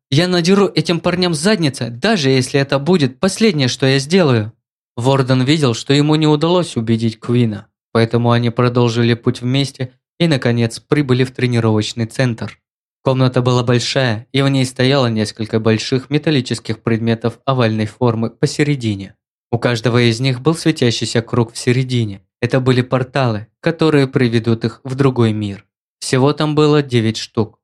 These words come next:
по три каждого цвета, и на мгновение показалось, что они не могут оторвать от них глаз. Войдя в комнату, они увидели, что Питер лежит на земле,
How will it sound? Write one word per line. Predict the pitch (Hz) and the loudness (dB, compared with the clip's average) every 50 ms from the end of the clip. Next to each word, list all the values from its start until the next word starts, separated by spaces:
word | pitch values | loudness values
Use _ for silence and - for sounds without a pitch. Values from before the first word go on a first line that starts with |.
| _ - | _ -6
по | 165 165 | -6 -4
три | - 180 170 | 0 -2 -2
каждого | - - 131 120 113 113 120 117 120 117 | 0 0 -2 -2 0 0 0 0 0 0
цвета, | 117 - - 135 135 123 107 - - - _ _ _ _ _ | -2 -2 -2 0 0 0 -2 -4 -14 -20 _ _ _ _ _
и | - 123 | -4 -2
на | 117 117 | 0 0
мгновение | 110 110 107 104 113 110 110 123 123 123 123 120 | -2 -2 -4 -2 -2 0 0 0 0 2 0 -2
показалось, | 117 - 120 110 - 120 113 110 131 135 131 117 104 - _ _ _ _ | -2 -2 -6 -4 -2 -2 -2 0 0 -2 -2 -2 -4 -8 _ _ _ _
что | - - - - 147 143 | -18 -12 -4 -2 0 0
они | 135 127 127 123 | 2 0 0 -2
не | 117 117 113 | -2 -2 -2
могут | 113 117 120 113 123 120 - _ - | 0 0 0 0 -2 -4 -4 _ -8
оторвать | 143 143 - 143 131 117 117 110 107 - | -6 -2 -2 -2 0 2 0 0 0 -2
от | 110 104 - | -6 -6 -4
них | 113 110 104 104 | -4 -4 -4 -2
глаз. | 120 117 113 104 95 - _ _ _ _ _ _ _ _ _ | -2 -2 -2 -2 -4 -8 _ _ _ _ _ _ _ _ _
Войдя | - 120 131 127 127 120 131 127 | -4 -2 0 0 2 0 0 -2
в | - - | -2 0
комнату, | - 151 156 156 139 131 127 - 120 113 - _ - | 0 0 2 2 0 0 0 0 0 -2 -2 _ -4
они | 120 123 123 120 | -4 -2 0 2
увидели, | 113 113 110 113 113 113 117 110 113 | 2 2 2 0 0 0 0 -2 -2
что | 110 - - 113 | -4 -2 -4 -4
Питер | - - 131 127 - 127 135 127 - | -2 -2 -4 0 0 -2 -2 -2 -4
лежит | 131 143 151 143 147 135 135 | -2 0 0 2 0 -2 0
на | 123 120 | 0 -2
земле, | 113 123 127 127 123 120 104 95 - | 0 0 -2 0 0 -2 -2 -4 -6